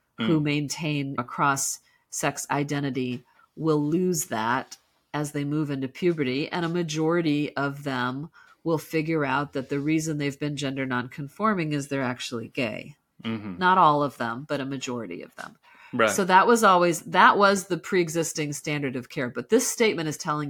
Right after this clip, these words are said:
Speaker 1: that is also evil and bad. Or
Speaker 2: Mm.
Speaker 1: you could affirm them, which is
Speaker 2: Yes.
Speaker 1: you recognize that only the child knows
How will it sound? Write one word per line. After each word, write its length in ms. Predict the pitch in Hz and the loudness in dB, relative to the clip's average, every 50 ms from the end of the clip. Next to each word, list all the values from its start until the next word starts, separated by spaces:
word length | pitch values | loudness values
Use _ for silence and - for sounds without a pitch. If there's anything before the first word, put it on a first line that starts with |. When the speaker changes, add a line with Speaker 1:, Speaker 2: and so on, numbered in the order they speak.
| - - | -10 -10
Speaker 1:
that 300 | 143 151 170 180 214 226 | -4 2 4 4 4 4
is 120 | 185 180 | 6 8
also 380 | 185 196 202 - - 160 151 139 | 8 8 8 4 0 0 0 0
evil 240 | 135 113 131 113 | -2 -4 -4 -6
and 140 | 104 98 107 | -8 -8 -8
bad. 340 | - 80 65 55 62 - - _ _ - | -6 -6 -4 -4 -6 -8 -12 _ _ -2
Or 560 | 202 269 294 285 262 214 185 170 165 170 175 - | 0 2 4 6 6 6 6 6 2 0 -4 -8
Speaker 2:
Mm. 60 | - _ _ _ - | -18 _ _ _ -6
Speaker 1:
you 140 | 165 170 | -6 -6
could 180 | - - 185 - | -4 -4 -6 -6
affirm 640 | - - - - - - 214 214 208 208 196 170 147 | -6 -8 -10 -12 -2 2 4 4 4 4 2 0 -2
them, 440 | 131 131 117 110 107 107 117 143 160 _ _ _ _ _ _ - | -2 -2 -2 -2 -4 -6 -8 -12 -16 _ _ _ _ _ _ -6
which 240 | 151 151 139 139 117 | -4 -4 -4 -2 -2
is 260 | 113 110 95 80 143 | 0 0 0 0 -2
Speaker 2:
Yes. 20 | |
Speaker 1:
you 300 | 139 139 139 127 123 127 | -4 -6 -6 -6 -4 -2
recognize 840 | 156 165 170 165 180 165 151 156 151 139 135 131 127 120 120 120 - - _ _ _ _ - | 0 0 0 0 -2 -6 -4 -2 -2 -2 0 -2 -2 -4 -4 -6 -8 -12 _ _ _ _ -8
that 120 | - 123 123 | -6 -4 -2
only 420 | 151 190 220 226 226 220 226 226 | 0 2 2 2 4 4 2 4
the 120 | 202 208 202 | 2 2 0
child 560 | - - 202 185 175 160 151 147 143 143 151 | 0 0 2 2 4 4 4 2 0 0 -2
knows 720 | 156 160 151 143 127 120 117 117 110 117 127 - - | -2 -2 0 0 0 -2 -2 -4 -6 -6 -8 -10 -10